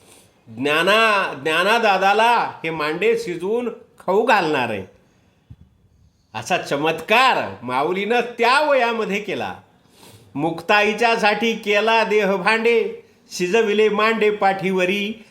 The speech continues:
निर्व्याज प्रेमाचा उचंबळे सिंधू, घेती दोन बंधू गळा भेट." आणि अशा प्रकारचा निर्व्याज, निष्काम प्रेमाचा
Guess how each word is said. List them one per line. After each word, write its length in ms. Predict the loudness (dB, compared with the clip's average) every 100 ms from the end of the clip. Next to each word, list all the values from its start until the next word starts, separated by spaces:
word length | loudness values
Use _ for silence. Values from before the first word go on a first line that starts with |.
| _
निर्व्याज 600 | -2 2 4 4 4 4
प्रेमाचा 680 | 0 2 2 2 0 2 0
उचंबळे 680 | 0 -2 -2 -2 2 2 2
सिंधू, 520 | -2 -4 -4 -6 -8 -12 _ _ -8
घेती 440 | 0 0 2 -2
दोन 380 | 0 2 2 2
बंधू 380 | 0 0 -2 -2
गळा 340 | 0 2 2
भेट." 480 | 0 0 0 -2 -2
आणि 220 | -2 0
अशा 240 | -2 -2 -4
प्रकारचा 680 | -4 -2 -2 0 0 0 -2 -16 _ _ -4
निर्व्याज, 720 | -2 0 2 4 4 2 -2 -6 -10 -10
निष्काम 720 | -10 -8 -2 2 2 2 0
प्रेमाचा 720 | 0 0 -2 0 0 2